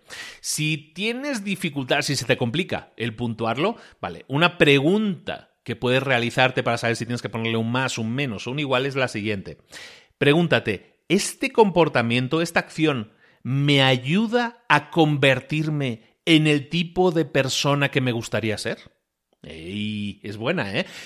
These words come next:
Estamos hablando, acuérdate al principio, de la identidad, ¿no? Tenemos que buscar ese cambio de identidad. Entonces, primero, <laughs> tenemos que saber en qué queremos convertirnos. Hemos estado hablando ya de eso. Entonces, vamos a definir esa identidad. Quiero convertirme en una persona que hace tal, tal, tal cosa, que tiene tal, tal, tal resultados, que vive la vida de tal, tal, tal manera.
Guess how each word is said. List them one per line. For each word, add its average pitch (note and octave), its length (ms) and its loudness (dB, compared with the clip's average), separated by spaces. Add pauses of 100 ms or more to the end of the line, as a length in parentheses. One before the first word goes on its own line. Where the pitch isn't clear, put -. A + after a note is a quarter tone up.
Estamos G3 320 2
hablando, F3+ 360 2
acuérdate B2+ 320 2
al A#2 80 2
principio, A#2 440 -2
de A#2+ 80 2
la A#2+ 100 2
identidad, A#2+ 640 -4
¿no? E3 180 -4
Tenemos F#3+ 260 -6
que - 80 -6
buscar D3+ 220 -4
ese E3+ 180 -4
cambio F3+ 240 -2
de D#3+ 60 2
identidad. B2 280 -2
Entonces, E3+ 240 -4
primero, F#3+ 600 -4 (100)
<laughs> - 560 -8
tenemos C3+ 280 0
que - 100 -6
saber C3+ 400 0
en A#2+ 220 -4
qué E3+ 120 4
queremos E3 420 0
convertirnos. G#2 680 -4
Hemos G#2+ 200 -4
estado A#2+ 180 0
hablando B2+ 400 0
ya A2 180 0
de F2+ 140 -6
eso. D#2+ 240 -16 (280)
Entonces, G#3 260 0
vamos B3+ 240 2
a - 20 8
definir E3+ 320 2
esa F3 200 2
identidad. B2+ 500 0
Quiero F#3 200 -2
convertirme C#3+ 580 -4
en B2+ 120 -6
una F#3 240 -2
persona C#3+ 400 -4
que C3+ 100 -6
hace C3+ 200 -4
tal, C3 320 -8
tal, A#2+ 240 -10
tal C3 180 -8
cosa, C#3 240 -2
que A#2+ 100 -4
tiene E3 220 0
tal, E3 320 -2
tal, D#3 240 -2
tal D3 220 0
resultados, C3 480 -2
que C3 100 2
vive G3 200 0
la E3+ 120 2
vida F3+ 160 0
de D#3+ 120 2
tal, E3 240 0
tal, D#3+ 220 -2
tal D#3 140 2
manera. A#2 520 -6